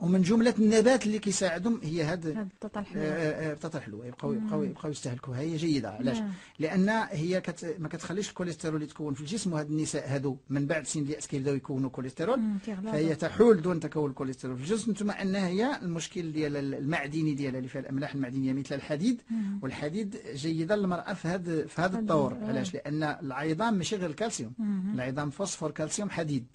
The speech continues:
Speaker 1: وعاد فيتامين دي،
Speaker 2: مم.
Speaker 1: وعاد فيتامين أ. يعني خاص الناس يفهموا بأن راه كاين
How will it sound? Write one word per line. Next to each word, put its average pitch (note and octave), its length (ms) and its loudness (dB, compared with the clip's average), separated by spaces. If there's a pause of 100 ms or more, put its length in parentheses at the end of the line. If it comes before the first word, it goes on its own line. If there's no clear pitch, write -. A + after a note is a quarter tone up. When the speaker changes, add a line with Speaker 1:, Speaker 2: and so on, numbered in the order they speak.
(160)
Speaker 1:
وعاد E3 460 -6
فيتامين E3+ 560 0
دي، F#3 300 2
Speaker 2:
مم. F#3+ 240 -6
Speaker 1:
وعاد C3+ 260 -4
فيتامين F#3 440 2
أ. C3+ 260 -2
يعني C3+ 220 -4
خاص D3+ 200 -10
الناس G#3 260 -4
يفهموا D3+ 380 -4
بأن D#3 280 -4
راه C#3+ 100 -4
كاين E3 280 -4